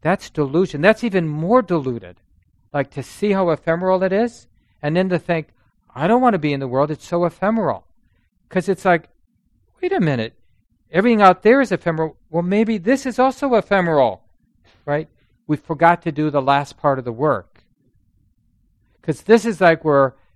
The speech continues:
emptiness goes really weird, where we're sort of telling our friends, "Oh, you're just empty. Don't, don't be so upset about it." You know, "Sure, there's patriarchy, but it's empty. Yeah, racial injustice is true, but it's just stuff happening."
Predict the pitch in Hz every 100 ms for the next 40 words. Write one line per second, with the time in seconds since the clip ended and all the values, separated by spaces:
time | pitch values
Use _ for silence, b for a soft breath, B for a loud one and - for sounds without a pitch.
0 | _ - 151 170 - 160 139 - 135 120
1 | 127 147 156 143 123 127 127 104 95 _
2 | _ _ _ _ - 139 139 - 165 151
3 | - 147 175 165 131 - 170 170 123 -
4 | 156 165 156 190 - 175 202 190 139 185
5 | 214 _ 208 220 240 - 233 214 - 202
6 | 226 220 180 151 113 - _ _ _ _
7 | _ _ _ 160 165 160 175 - _ _
8 | - - 240 269 247 - - 196 - 180
9 | 143 - 151 156 202 - - 143 214 -
10 | 190 147 117 98 _ _ _ _ _ 175
11 | 214 240 233 190 156 151 175 - 180 170
12 | 165 151 - 151 - 135 - - 151 131
13 | 113 _ _ _ _ - 180 185 - 247
14 | - 208 185 - 156 - 165 135 107